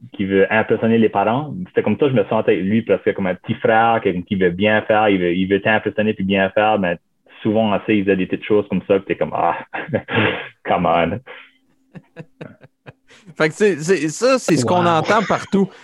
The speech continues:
Speaker 2: Mais c'est ce qu'on entend partout, hein. Tout le monde qui joue contre ce gars-là ou que, euh, les partisans de Montréal, par exemple, qui aiment l'haïr parce qu'il fait tellement un beau travail avec Boston,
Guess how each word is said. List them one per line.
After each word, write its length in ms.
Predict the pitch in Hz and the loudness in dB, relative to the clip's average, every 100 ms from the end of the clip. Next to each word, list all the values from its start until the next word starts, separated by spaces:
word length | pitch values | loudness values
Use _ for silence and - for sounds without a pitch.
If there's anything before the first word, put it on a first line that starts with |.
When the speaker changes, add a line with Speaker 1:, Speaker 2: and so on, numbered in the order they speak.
| - | -4
Speaker 2:
Mais 120 | 123 | -2
c'est 160 | 127 156 | 0 0
ce 80 | 151 | 0
qu'on 180 | 185 185 | 0 2
entend 300 | 185 220 294 | 2 2 0
partout, 480 | 160 117 - 196 107 | 0 -2 -2 2 2
hein. 160 | 113 | 2
Tout 180 | 143 214 | 0 -4
le 60 | 226 | 0
monde 280 | 269 285 202 | 2 2 0
qui 220 | 170 147 | 2 2
joue 280 | 123 180 214 | 2 2 2
contre 220 | 180 151 | 2 0
ce 60 | |
gars-là 460 | - 160 156 180 185 | 2 4 4 4 4
ou 180 | 175 135 | 4 2
que, 300 | - 143 131 - - - - - | 2 2 2 -2 -14 -20 -8 0
euh, 520 | 117 120 117 117 110 | 2 2 2 2 2
les 180 | 117 127 | 2 2
partisans 560 | 156 127 - 135 175 | 0 -6 -6 -2 0
de 60 | 175 | 2
Montréal, 640 | 165 165 160 160 175 175 | 2 2 4 4 4 2
par 140 | 160 147 | 0 0
exemple, 440 | 135 143 175 165 | 0 0 0 0
qui 140 | 123 151 | 0 0
aiment 180 | 160 | 2
l'haïr 760 | 156 151 156 156 165 180 175 147 | 4 4 4 4 4 4 4 2
parce 220 | 135 123 | -2 -2
qu'il 520 | 151 143 143 135 135 | 2 4 4 2 -2
fait 160 | 120 147 | 0 0
tellement 260 | 147 156 | 2 2
un 100 | 165 147 | 2 0
beau 140 | 147 | -2
travail 320 | 147 151 160 | 0 0 2
avec 100 | 156 | 2
Boston, 380 | 131 123 160 165 | 0 -2 -2 -4